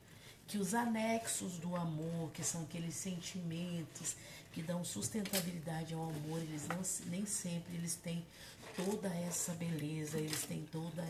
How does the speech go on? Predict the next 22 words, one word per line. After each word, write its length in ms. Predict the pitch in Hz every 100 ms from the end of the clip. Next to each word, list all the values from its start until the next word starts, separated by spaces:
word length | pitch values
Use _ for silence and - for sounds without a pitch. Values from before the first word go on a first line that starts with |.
| 151
essa 180 | 147 151
plenitude, 760 | - 160 160 151 - 160 160 151
eles 200 | 151 -
têm 220 | 170 160 -
toda 360 | 185 190 165
essa 440 | 165 165 170 - 190 - - - - - - -
sublimação. 1200 | - 196 190 202 208 196 - - - 180 180 185 185 190 -
E 180 | - 202
aí 320 | 185 175 175 185 - -
são 200 | - 180
por 260 | 175 - 131
causa 240 | 185 175 175
desses 420 | 170 175 - -
sentimentos, 840 | 170 160 160 147 147 143 - - - - -
desses 340 | 170 160 - 170
anexos 720 | 170 165 160 170 165 - 165
aí 240 | 165 160 160
que 80 | 170
a 40 |
gente 260 | 151 160 -
acaba 640 | 165 - - 165 160 160 170 - - - -
conhecendo 640 | 196 196 185 - 180 175